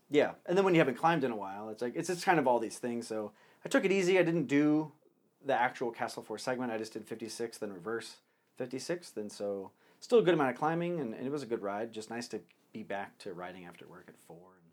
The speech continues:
I'll be able to get some of those thirty, forty mile rides is the plan, and maybe one day I'll consistently break a hundred miles, but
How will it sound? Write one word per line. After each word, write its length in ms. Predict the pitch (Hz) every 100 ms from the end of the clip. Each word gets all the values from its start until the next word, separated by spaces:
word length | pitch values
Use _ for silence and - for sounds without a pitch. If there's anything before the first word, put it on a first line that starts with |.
| _ 101
I'll 60 |
be 100 | 101
able 140 | 104 98
to 60 |
get 200 | 90 95
some 160 | - 98
of 80 | 92
those 280 | 87 87 -
thirty, 300 | 98 95 95
forty 400 | 92 101 95 95
mile 240 | 95 90
rides 400 | 87 85 90 92
is 140 | 92 -
the 100 | -
plan, 400 | - 104 107 107
and 120 | 92 95 _ _ _ _ _ _
maybe 160 | - 220
one 180 | 208 202
day 160 | 196
I'll 140 | 196 180
consistently 560 | 175 160 175 170 156
break 180 | 147 139
a 80 | 131
hundred 260 | 113 95 80
miles, 320 | 90 87 _ _
but 200 | 80 -